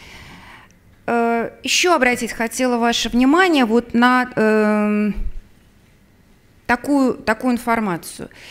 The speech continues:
Э, на этом слайде представлены факторы, которые влияют на эффект противоопухолевого лечения. Безусловно, они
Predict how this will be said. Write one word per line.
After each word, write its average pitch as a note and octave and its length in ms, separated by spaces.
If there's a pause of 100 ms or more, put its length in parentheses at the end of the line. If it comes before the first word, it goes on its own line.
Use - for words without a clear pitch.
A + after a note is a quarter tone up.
(240)
Э, G3+ 240
на C4 140
этом E4+ 200
слайде C#4 380
представлены A#3+ 840
факторы, C#4 520
которые A3 560
влияют A3 560
на G3+ 380
эффект G#3+ 420
противоопухолевого G3 840
лечения. F3+ 640 (520)
Безусловно, D4+ 720
они A#3 460